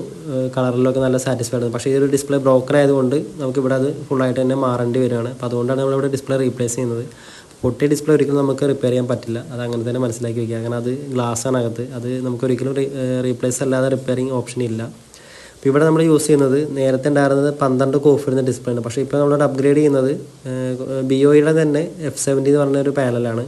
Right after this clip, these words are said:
ഡിസ്പ്ലേ ആണ്. അതും എ പ്ലസ് ഗ്രേഡ് ഹാർഡ് പാനലാണ് വരുന്നത്. പക്ഷേ അതിന് ത്രീ പ്ലസ് ത്രീ, അതായത് ആറ് കോഫേ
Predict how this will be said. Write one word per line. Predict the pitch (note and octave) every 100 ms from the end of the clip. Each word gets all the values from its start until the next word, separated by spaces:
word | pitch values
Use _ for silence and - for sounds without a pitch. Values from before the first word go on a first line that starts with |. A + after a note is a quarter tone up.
| A#2
ഡിസ്പ്ലേ | B2+ - B2
ആണ്. | A#2 C3 - - - -
അതും | B2 D3+ -
എ | C#3+
പ്ലസ് | C3+ D3 -
ഗ്രേഡ് | C#3 C#3+
ഹാർഡ് | C#3 B2+ A#2
പാനലാണ് | B2+ B2 B2
വരുന്നത്. | A#2+ A#2 A2
പക്ഷേ | C#3
അതിന് | C3 D3+
ത്രീ | D3 C#3
പ്ലസ് | C3+ -
ത്രീ, | - A#2+
അതായത് | A#2+ C3 B2+
ആറ് | C3 D3
കോഫേ | D3 C3